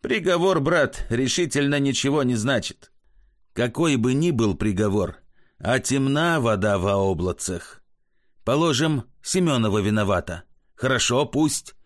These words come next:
Но куда же девать те улики, что против Мироновича? Ежели, допустим, Миронович виноват, то куда ты сунешь Семёнову и Безака? Туман, братец.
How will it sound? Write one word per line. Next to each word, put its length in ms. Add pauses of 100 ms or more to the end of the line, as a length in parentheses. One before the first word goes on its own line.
(380)
Но 200
куда 380
же 140
девать 460
те 160
улики, 420
что 180
против 400
Мироновича? 800 (720)
Ежели, 460
допустим, 760
Миронович 720
виноват, 580 (600)
то 140
куда 280
ты 140
сунешь 400
Семёнову 540
и 160
Безака? 640 (640)
Туман, 500
братец. 640